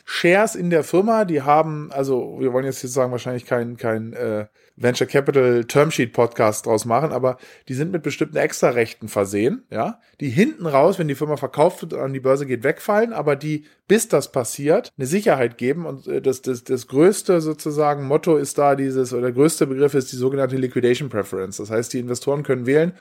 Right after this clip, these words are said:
ob sie ihren Anteil an der Firma umtauschen in Shares und dann damit an die Börse gehen oder ob sie ihr ei-, eingesetztes Kapital zurückhaben wollen.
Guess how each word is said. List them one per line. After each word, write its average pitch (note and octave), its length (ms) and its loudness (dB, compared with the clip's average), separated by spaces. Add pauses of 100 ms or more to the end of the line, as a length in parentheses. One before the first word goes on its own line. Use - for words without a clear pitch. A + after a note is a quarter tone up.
ob - 140 -6
sie C#3 100 -4
ihren B2+ 120 -2
Anteil D3+ 300 2
an C3 120 -2
der B2 100 0
Firma F#3+ 320 2
umtauschen D#3+ 640 0
in B2 300 -8 (160)
Shares F3 340 2
und D3 120 -8
dann C#3 120 -2
damit B2+ 220 -6
an B2+ 80 -4
die B2+ 60 -6
Börse F#3+ 300 2
gehen F#3+ 280 0 (280)
oder D3+ 300 4
ob C#3+ 120 0
sie D#3 140 -6
ihr C3 140 2
ei-, C#3 260 -2
eingesetztes C#3+ 540 -4
Kapital C#3 400 0
zurückhaben F#2+ 540 -8
wollen. A2+ 300 -8